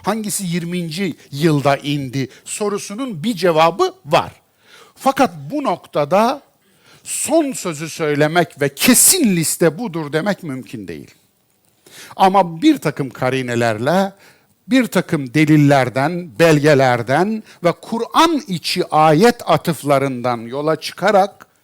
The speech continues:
böyle bir sıralamayı doğruya en yakın şekilde yapabiliriz.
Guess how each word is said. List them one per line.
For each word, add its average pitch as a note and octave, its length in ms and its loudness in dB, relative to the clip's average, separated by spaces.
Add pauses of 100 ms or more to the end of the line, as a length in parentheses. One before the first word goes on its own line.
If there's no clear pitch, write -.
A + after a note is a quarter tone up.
(380)
böyle G3+ 400 6
bir D#3 180 2
sıralamayı F#3 960 2 (840)
doğruya C4 680 4
en D#4 100 2
yakın F#3+ 320 0
şekilde E3+ 440 0
yapabiliriz. G#2 840 -2